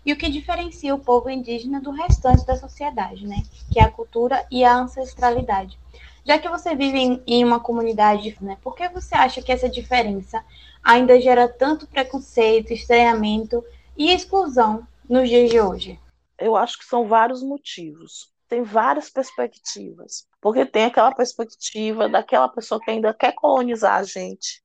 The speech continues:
Speaker 2: sabe? Que quer ainda usurpar nossos direitos, que quer ainda usar as nossas riquezas, que são os, os gananciosos, né, os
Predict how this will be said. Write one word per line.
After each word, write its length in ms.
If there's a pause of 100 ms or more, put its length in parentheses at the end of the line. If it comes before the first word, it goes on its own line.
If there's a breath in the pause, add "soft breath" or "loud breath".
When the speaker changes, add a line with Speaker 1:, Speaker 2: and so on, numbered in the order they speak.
(140)
Speaker 2:
sabe? 440 (480)
Que 80
quer 180
ainda 260
usurpar 580
nossos 360
direitos, 560
que 100
quer 220
ainda 360 (220 loud breath)
usar 480
as 120
nossas 400
riquezas, 840 (140)
que 100
são 520
os, 360
os 520
gananciosos, 1000
né, 260
os 140